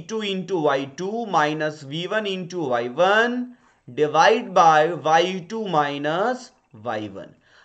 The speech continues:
अब बताओ बच्चा, क्या ये, ये इस, इस छोटे से derivation में जिसमें आपने velocity of wave निकालना सीख लिया with respect to the val-, किसके, इसके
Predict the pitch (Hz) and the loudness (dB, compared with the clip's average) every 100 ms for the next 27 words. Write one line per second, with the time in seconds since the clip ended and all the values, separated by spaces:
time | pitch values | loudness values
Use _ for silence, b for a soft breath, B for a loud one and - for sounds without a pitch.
0 | b 165 160 175 196 208 214 214 214 214 | b 2 2 6 6 6 4 2 2 0
1 | 196 202 226 226 190 202 202 180 - _ | 4 8 6 6 -2 -2 -4 -12 -16 _
2 | _ _ 180 190 - - 196 202 226 220 | _ _ -6 -6 -8 4 4 8 6 6
3 | 220 226 208 185 180 180 190 220 202 175 | 6 4 4 0 2 0 0 0 -2 -2
4 | 156 156 185 b b b 151 156 190 196 | -2 -2 -6 b b b -8 -6 2 4
5 | 185 196 190 175 196 220 - 226 220 185 | 2 2 2 4 4 2 0 0 0 0
6 | 156 190 220 214 196 180 180 180 170 165 | -2 2 2 2 2 2 2 -2 -4 -8
7 | 156 156 139 139 147 156 185 196 202 202 | -8 -8 -4 0 2 2 0 0 -2 0
8 | 202 185 - 190 190 165 156 151 - b | -2 -2 -2 2 4 4 2 0 -6 b
9 | b - 190 233 226 208 | b -6 -4 -2 -2 -2